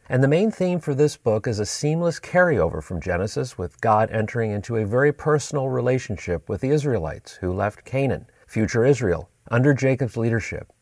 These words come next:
due to a famine that was taking place. And we are also introduced to Moses, whose life we will observe from birth to death,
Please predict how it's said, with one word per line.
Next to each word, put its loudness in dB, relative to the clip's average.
due 0
to 6
a 4
famine 0
that -6
was -12
taking -6
place. -12
And -8
we 0
are 6
also 6
introduced 0
to 0
Moses, 4
whose -2
life 2
we -2
will -2
observe 0
from -4
birth 0
to -4
death, 0